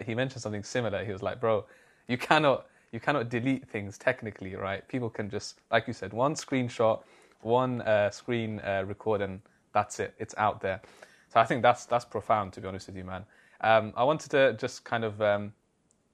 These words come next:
as we come to the end, I wanted to also speak about, you've already mentioned quite a few good pieces of advice. Um, but let's say, look, mashallah, look, we have, like, you know, this is Ilm Feed. We've got lots of, uh,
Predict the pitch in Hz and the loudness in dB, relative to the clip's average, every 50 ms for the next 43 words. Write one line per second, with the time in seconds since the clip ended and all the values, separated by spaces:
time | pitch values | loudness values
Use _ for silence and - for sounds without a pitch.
0 | - - 123 117 117 113 - - 123 117 110 - 107 104 101 123 117 101 101 110 | -8 -6 -6 -4 -4 -6 -2 -2 -2 -2 -2 -2 -2 0 2 2 0 0 -2 -4
1 | 110 - 120 120 117 - - 107 - - 110 - - 98 104 98 98 92 - - | -6 -6 -6 -6 -6 -6 -8 -12 -8 -8 -8 -6 -2 0 4 4 4 2 0 -10
2 | - - _ _ 139 160 151 151 170 156 151 143 143 131 - 123 107 - 123 107 | -20 -20 _ _ 2 2 4 6 4 4 4 2 0 -2 -4 -8 0 2 2 2
3 | 113 - - 120 117 113 107 - _ _ - - - 131 113 - - 120 113 - | 2 0 -4 -6 -4 -4 -6 -8 _ _ -18 -8 -6 -6 -6 -6 -8 -8 -8 -8
4 | 117 107 110 95 101 98 - - - - 101 - - - - - _ _ _ _ | -6 -8 -4 -4 -6 -6 -4 -6 -4 -4 -6 -6 -10 -16 -16 -16 _ _ _ _
5 | _ _ - - 107 104 107 110 110 135 139 170 165 - - - 143 127 127 117 | _ _ 2 4 6 6 4 4 4 4 4 4 4 2 0 2 2 2 4 2
6 | 117 98 - - - - _ _ _ - 104 113 104 - - 104 107 98 101 95 | 0 0 -2 -8 -20 -20 _ _ _ -12 -10 -10 -8 -6 -2 -2 0 0 0 -2
7 | - - 104 98 - 107 101 - 101 101 95 - _ _ _ _ _ _ - 110 | -4 -6 -10 -6 -6 -6 -4 -2 -2 -2 -2 -4 _ _ _ _ _ _ -10 -8
8 | 98 104 110 - 117 - - 120 120 117 113 - - 113 110 110 110 107 - _ | -6 -6 -6 -6 -8 -4 -2 -2 -2 -2 -4 -4 -2 -2 0 0 -2 -4 -6 _
9 | _ _ _ - 107 110 107 104 131 139 123 123 - - - 117 110 101 104 107 | _ _ _ -10 -2 -2 0 0 2 2 2 2 0 0 2 2 2 2 -4 -6
10 | - 104 101 101 98 95 95 95 95 | -2 0 0 2 2 2 2 2 0